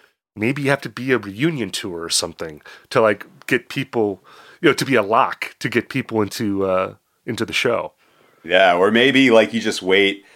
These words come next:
Speaker 2: five years and it's like, I mean, I know Always is on the road, but it's like, "Hey,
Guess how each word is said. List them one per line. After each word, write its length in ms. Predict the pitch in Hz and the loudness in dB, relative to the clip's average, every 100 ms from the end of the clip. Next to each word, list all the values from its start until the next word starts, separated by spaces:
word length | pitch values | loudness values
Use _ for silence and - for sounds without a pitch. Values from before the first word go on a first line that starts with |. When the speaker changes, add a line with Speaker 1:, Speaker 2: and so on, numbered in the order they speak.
| _ _ | _ _
Speaker 2:
five 480 | - 107 98 95 92 | 2 6 6 4 2
years 320 | 95 92 87 | 4 4 2
and 100 | 90 | -2
it's 180 | 90 - | -4 0
like, 240 | 87 87 | 2 0
I 80 | 98 | -2
mean, 140 | 95 | 0
I 160 | 90 90 | 2 4
know 160 | 107 98 | 4 2
Always 520 | 82 85 82 80 78 | 2 0 0 -4 -6
is 100 | 80 | -6
on 160 | 82 | -6
the 80 | 78 | -6
road, 320 | 76 80 78 | -6 -4 -4
but 80 | 80 | -6
it's 120 | 85 | -4
like, 160 | 107 101 | -2 2
"Hey, 420 | 165 185 156 104 | 4 6 6 2